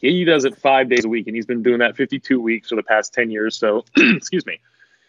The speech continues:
His shows are, like, two one-hour segments. They got lots of advertising. It's real slick, real sexy. Um, but I'm one of those guys who always lived with, like, an ear, earbud in,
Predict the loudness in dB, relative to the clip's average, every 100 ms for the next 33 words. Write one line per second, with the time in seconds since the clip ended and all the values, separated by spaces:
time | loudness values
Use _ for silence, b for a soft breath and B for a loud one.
0 | _ -4 0 4 4 4 0 2 2 2
1 | 2 0 0 0 -2 -2 -6 -4 -2 0
2 | 0 -4 -6 -6 -4 -4 0 0 0 -4
3 | -2 4 4 4 -4 0 0 0 -2 -2
4 | -2 -4 -4 -8 -10 -4 -2 -2 -4 -10
5 | -20 _ _ _ _ _ -16 -2 2 4
6 | 4 2 0 2 2 4 4 2 2 0
7 | 0 0 0 0 0 -2 -4 -4 -4 -4
8 | -14 _ -4 -2 0 0 -2 -8